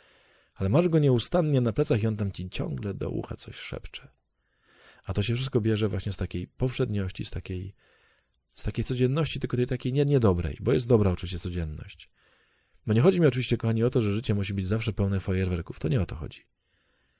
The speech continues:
Tylko żeby nie spowszedniało, nie zmurszało.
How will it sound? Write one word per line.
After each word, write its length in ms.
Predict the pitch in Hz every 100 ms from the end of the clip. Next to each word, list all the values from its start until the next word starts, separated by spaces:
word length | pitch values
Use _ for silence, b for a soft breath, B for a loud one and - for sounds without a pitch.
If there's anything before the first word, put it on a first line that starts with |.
| _ _ _ _ -
Tylko 160 | 107 104
żeby 220 | 110 110
nie 260 | 110 139
spowszedniało, 1500 | 131 - - - - 113 113 - 104 101 98 92 82 82 87 _ _ _ _
nie 200 | 95 98
zmurszało. 840 | 107 104 104 95 - 80 78 82